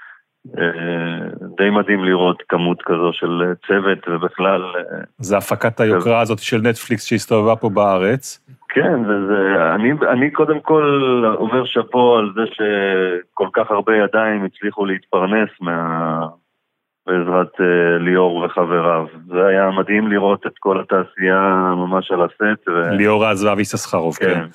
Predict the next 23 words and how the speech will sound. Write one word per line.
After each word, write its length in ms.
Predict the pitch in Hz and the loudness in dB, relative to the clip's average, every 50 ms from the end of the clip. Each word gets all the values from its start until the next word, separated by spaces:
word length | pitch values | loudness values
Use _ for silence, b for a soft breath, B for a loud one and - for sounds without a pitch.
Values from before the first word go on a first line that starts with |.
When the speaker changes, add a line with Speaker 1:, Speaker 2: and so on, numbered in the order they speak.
| _ _ _ _ _ - - 87 | _ _ _ _ _ -8 -4 -4
Speaker 1:
נכון. 480 | 85 - - - 90 87 85 87 90 90 | -2 -2 -2 -2 -2 -2 -2 -4 -2 0
זה 80 | 95 | 2
היה 120 | 98 110 110 | 2 2 2
מדהים 380 | 110 104 101 107 110 110 104 | 0 0 0 0 -2 -2 -2
לראות 300 | 107 104 110 135 143 - - 147 | -2 0 0 -2 -2 -2 -6 -6
את 120 | 135 - - | -6 -6 -8
כולם, 460 | - 101 98 98 101 104 107 110 110 | -4 -2 0 2 2 0 0 0 0
אה, 760 | 107 98 98 95 92 92 92 92 90 90 90 90 87 87 82 80 - - _ - - _ - | 2 2 2 0 0 -2 -2 -4 -4 -6 -6 -8 -8 -10 -12 -14 -18 -20 _ -20 -18 _ -8
פשוט 300 | 101 95 101 98 - - | -4 -4 -4 -4 -6 -6
צוותים 480 | 104 107 104 - - 117 120 123 120 | -4 -4 -4 -2 0 0 0 2 0
על 80 | 113 104 | 0 0
גבי 240 | 101 104 101 107 101 - | -2 -2 0 -2 -4 -4
צוותים. 560 | - 107 104 90 - - 92 92 98 101 107 117 b b b b b b b b b b b b b b _ _ - - | -4 -4 -4 -4 -2 -4 -2 -2 -2 -2 -4 -8 b b b b b b b b b b b b b b _ _ -10 -4
אה, 40 | 85 85 85 82 85 85 85 85 85 87 87 92 90 90 90 - | -2 0 0 0 0 0 -2 -2 -4 -6 -8 -10 -12 -16 -18 -10
זה 140 | 92 85 85 | -4 0 0
היה 120 | 90 113 | 0 0
כיף, 260 | 120 - 190 196 175 - - - | 0 -2 -2 -2 -2 -4 -6 -6
הייתה 240 | - 82 78 - 98 | -6 -4 0 0 0
בזה 200 | 98 113 - 220 117 - | 2 2 0 0 0 0
חוויה 320 | 123 104 110 117 120 127 | 0 0 2 2 2 2
נורא 500 | 127 120 120 117 120 123 127 131 131 127 127 - | 2 0 2 2 2 2 2 2 0 0 -2 -2
גדולה, 440 | - 131 131 143 156 156 135 113 98 | -2 -2 0 2 2 2 2 2 0
אה. 460 | 92 90 87 90 90 90 87 90 87 | 0 -2 -2 -4 -4 -6 -6 -8 -8